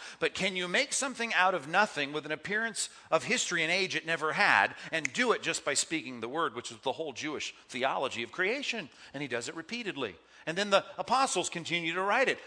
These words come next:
"Hey, all things were created by him, whether visible, invisible, thrones, dominions, power,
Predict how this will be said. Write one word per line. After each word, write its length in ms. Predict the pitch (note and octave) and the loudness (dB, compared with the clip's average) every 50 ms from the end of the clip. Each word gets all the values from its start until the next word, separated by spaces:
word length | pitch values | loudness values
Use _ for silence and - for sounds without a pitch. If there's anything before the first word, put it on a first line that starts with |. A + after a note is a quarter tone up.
| - | -4
"Hey, 240 | - G#2 D3+ G3+ E3 | 2 4 6 6 6
all 200 | B2+ A#2 B2+ D#3 | 6 4 4 2
things 280 | - - F#3 F#3 E3+ - | 2 -2 -4 -4 -4 -4
were 120 | F#3+ F#3 | -4 -4
created 380 | - - F#3+ F#3 F#3+ A3 G3+ D3 | -2 0 0 0 0 -2 0 2
by 240 | G3+ G#3+ B3 D4 C#4 | 4 4 6 6 4
him, 200 | A#3+ A3+ E3 C#3 | 2 2 0 0
whether 220 | B2 A#2+ A2+ A2 | 0 -2 -2 -2
visible, 400 | G2 G#2 B2 - G3 F3 F#3+ F#3 | -2 -4 -4 -4 -4 -4 -4 -4
invisible, 500 | C3 D#3 D#3+ D#3+ E3+ F3+ D#3+ F3 E3+ F3+ | -4 -6 -6 -4 -4 -4 -4 -4 -6 -8
thrones, 400 | - - D3+ E3 F3 F#3 F#3 - | -6 -4 -4 -4 -4 -4 -6 -8
dominions, 460 | - C#3+ D3+ E3 F3 F#3 F#3 F3+ - | -10 -8 -6 -6 -6 -8 -10 -10 -6
power, 320 | - C#3+ D3+ F3+ G3+ G3 | -2 0 0 0 0 -2